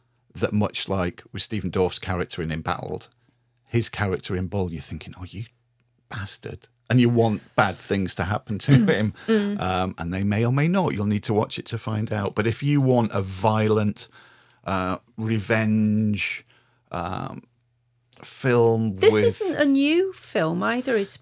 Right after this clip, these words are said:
Speaker 2: it was a re-release, wasn't
Speaker 1: Yeah,
Speaker 2: it?
Speaker 1: yeah,
Speaker 2: Yeah.
Speaker 1: yeah. They've, Second Sight have just,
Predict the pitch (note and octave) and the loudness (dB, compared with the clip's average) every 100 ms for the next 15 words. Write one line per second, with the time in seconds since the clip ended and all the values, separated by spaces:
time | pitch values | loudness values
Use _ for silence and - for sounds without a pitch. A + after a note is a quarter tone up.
0 | - - A3 A3+ G#3 G#3+ G#3+ G#3+ A3 C4 | -4 -4 -2 -2 0 0 0 0 0 -2
1 | - - D3+ E3+ D3+ E3 - C#3+ D3 A2+ | -2 2 4 6 4 2 2 4 4 4
2 | A2 B2+ A#2 G#2 B2 A#2 A2 - G#2 - | 4 2 0 0 2 4 2 -4 -8 -6
3 | A#2+ A#2 A2+ - G#2 G2+ F2+ F#2 F#2+ F#2 | -6 -2 -2 -2 -2 -2 -2 -4 -4 -6